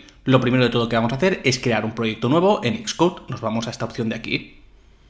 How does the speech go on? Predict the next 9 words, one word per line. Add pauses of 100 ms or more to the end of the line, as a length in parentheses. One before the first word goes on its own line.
(680)
A
continuación
seleccionamos
Multiplatform
I
O
S,
Application
App,